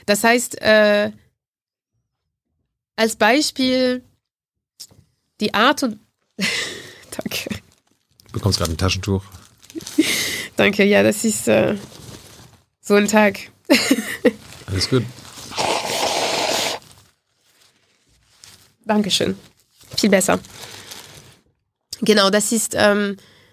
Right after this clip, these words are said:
Speaker 1: deswegen, also zum Beispiel, also jetzt, ich muss meine Gedanken nochmal
Speaker 2: Wir waren
Speaker 1: ordnen.
Speaker 2: mal in-, institutionell.
Speaker 1: Institutionell, genau.
Speaker 2: Mhm.
Speaker 1: Ähm, also das Beispiel, was ich gegeben habe mit der Ehe zum Beispiel, oder die Tatsache, dass wir in Europa eine sehr dis-,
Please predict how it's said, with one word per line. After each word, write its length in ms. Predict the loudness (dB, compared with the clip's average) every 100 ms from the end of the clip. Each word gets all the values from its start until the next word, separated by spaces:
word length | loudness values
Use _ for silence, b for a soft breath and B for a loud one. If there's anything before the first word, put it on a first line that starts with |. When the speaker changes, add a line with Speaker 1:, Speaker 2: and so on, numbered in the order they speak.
| b _ _ _
Speaker 1:
deswegen, 580 | -2 2 4 4 2 2
also 200 | 2 0
zum 160 | 0 0
Beispiel, 340 | 0 0 -2
also 180 | -2 -2
jetzt, 340 | -2 -4 -6
ich 240 | -8 -6 -6
muss 140 | -2
meine 220 | 0 0
Gedanken 340 | 0 0 2 2
nochmal 300 | 2 0 2
Speaker 2:
Wir 20 | 4
waren 180 | 4 4
Speaker 1:
ordnen. 180 | 4
Speaker 2:
mal 100 | 4 2
in-, 200 | 0 0
institutionell. 720 | -4 -2 -6 -4 -6 -2 2
Speaker 1:
Institutionell, 800 | 2 0 -6 -6 -4 -4 -2 -2
genau. 360 | 0 0 0
Speaker 2:
Mhm. 60 | -4 B B B B B B 0
Speaker 1:
Ähm, 200 | 0 2
also 180 | 2 2
das 160 | 2 2
Beispiel, 340 | 2 2 0
was 140 | 0 -2
ich 100 | -2
gegeben 460 | 2 2 2 0
habe 300 | 0 2 0
mit 160 | 0 0
der 160 | 0
Ehe 300 | 2 2 2
zum 180 | 0 -4
Beispiel, 520 | -4 -4 -6 -4 -4 -2
oder 400 | 0 2 0 -2 B B -8
die 80 | 2
Tatsache, 480 | 2 4 0 2 0
dass 220 | -2 0
wir 260 | 2 2
in 160 | 2 0
Europa 680 | 2 2 2 2 2 4 2
eine 580 | 2 0 2 2 0 2
sehr 280 | 2 2
dis-, 200 | 2 -4